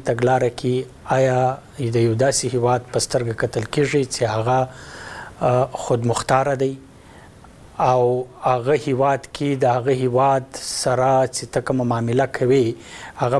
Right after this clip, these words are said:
به هغه هیواد چې څوک، آه، منتخبه کړي وي له هغو سره به کوي، یا د پاکستان دا سوچ چې په افغانستان کې لکه په پاکستان کې یو پالیسي باندې ډېره نیوکه کېږي، هغه د سټریټیجک ډپت، یعنی د سټریټیجک ژورتیا. نو په سټریټیجک ژورتیا کې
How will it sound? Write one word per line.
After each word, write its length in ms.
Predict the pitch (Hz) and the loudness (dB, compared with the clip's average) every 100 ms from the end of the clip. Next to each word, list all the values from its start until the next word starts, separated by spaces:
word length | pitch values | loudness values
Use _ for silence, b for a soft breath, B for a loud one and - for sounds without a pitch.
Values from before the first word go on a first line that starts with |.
| 131 | 2
به 20 | 131 | 0
هغه 180 | 131 123 | 0 0
هیواد 400 | 123 127 135 127 - | 2 4 2 0 -4
چې 240 | - - - | -8 -6 -2
څوک، 320 | 143 127 - - | -2 -2 -4 -4
آه، 240 | 131 120 117 117 | 0 2 0 0
منتخبه 440 | 117 - - 117 | -4 -4 -2 -2
کړي 220 | 113 139 127 | 0 0 2
وي 80 | 127 | 2
له 80 | 117 113 | 2 2
هغو 120 | 131 127 | 0 0
سره 80 | 131 135 | 0 0
به 40 | 131 | 2
کوي، 160 | 139 131 B B B - | 0 0 B B B 0
یا 100 | 147 139 | 2 2
د 100 | 131 | 2
پاکستان 420 | 135 127 147 143 131 | -2 -2 -2 0 2
دا 60 | 127 - | 0 0
سوچ 180 | 147 123 | -2 -2
چې 100 | - 123 | -4 -2
په 40 | 123 | 0
افغانستان 480 | 123 120 - 131 | 0 -2 0 -2
کې 160 | 120 - 113 | -2 -4 -4
لکه 300 | 107 117 113 - - | 0 0 0 -4 -2
په 240 | 113 110 123 | 0 2 -2
پاکستان 360 | - 131 120 | -2 -2 -2
کې 680 | 117 123 110 - - - - 123 | 0 0 -2 -6 -16 -12 0 0
یو 40 | 120 | 2
پالیسي 320 | 127 120 - 131 | 0 2 2 2
باندې 260 | 120 117 117 | 2 2 2
ډېره 220 | 120 113 113 | 2 2 0
نیوکه 280 | 113 120 113 - | 0 0 -2 -2
کېږي، 220 | 117 117 | 0 0
هغه 240 | 107 113 113 110 | 0 2 2 0
د 100 | - | -2
سټریټیجک 460 | - 120 123 113 113 - | 0 0 0 -2 -4 -4
ډپت، 340 | - - - - - - - | -4 -4 -8 -10 -14 -16 -8
یعنی 180 | 107 107 107 | -4 -2 -2
د 100 | 107 | -2
سټریټیجک 580 | - 123 120 117 113 - | -2 0 0 0 -2 -2
ژورتیا. 440 | 107 110 - 107 - B B B B B - | -2 -2 -2 -2 -4 B B B B B -2
نو 180 | 143 151 156 - - | 2 2 0 -6 -4
په 80 | 139 | -2
سټریټیجک 680 | - 175 170 147 156 156 | 0 0 0 0 -2 0
ژورتیا 440 | 151 127 120 156 147 | 0 2 0 0 0
کې 260 | - 143 | -2 -4